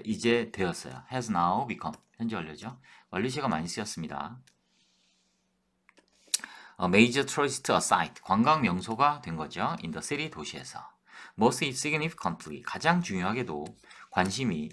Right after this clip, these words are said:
in the project에 대한 관심이 has generate, 또 나왔죠. 현재 완료. 만들었습니다.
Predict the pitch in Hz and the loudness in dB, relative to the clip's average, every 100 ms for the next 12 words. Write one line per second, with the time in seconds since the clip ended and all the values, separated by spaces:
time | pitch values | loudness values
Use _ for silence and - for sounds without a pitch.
0 | 104 92 - 180 165 160 - 139 131 127 | -4 -4 -2 -2 -2 -2 -2 0 0 0
1 | 82 80 - 87 85 110 - - - 131 | -4 -6 -6 -6 -6 -12 -16 -18 -2 -2
2 | 98 101 120 80 - 135 113 - 113 101 | 2 4 4 2 0 0 0 0 -2 -2
3 | 80 85 127 - - - - - 127 123 | -2 -6 -10 -14 -18 -2 0 4 4 4
4 | 85 76 85 135 160 | -6 -4 0 0 -4